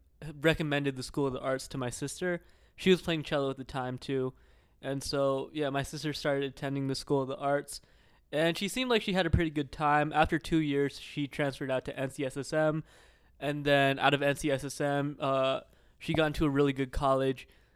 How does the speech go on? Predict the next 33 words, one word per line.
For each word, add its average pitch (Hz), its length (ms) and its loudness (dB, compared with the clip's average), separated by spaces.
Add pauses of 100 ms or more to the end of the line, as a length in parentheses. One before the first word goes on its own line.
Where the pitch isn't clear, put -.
(420)
Uh, 143 220 12
N 185 140 8
C 214 120 6
S 165 120 6
S 151 100 2
M 147 140 8
is 131 80 0
a 127 40 -6
school 143 220 2
of 120 60 -2
science 127 260 0
and 123 120 -6
math 123 260 -2
in 139 40 -6
North 127 200 -2
Carolina, 131 420 -4
for 123 340 -10 (360)
anyone 135 260 -4
who 139 80 -6
doesn't 127 220 -6
have 127 160 -4
that 120 200 -6
context. 139 560 -6 (760)
But, 139 420 -2 (320)
uh, 120 200 -4
she 185 140 0
seemed 214 200 0
to 196 60 2
be 175 120 -2
very 151 240 4
successful 151 460 -2
with 147 180 -4
it. 147 220 -4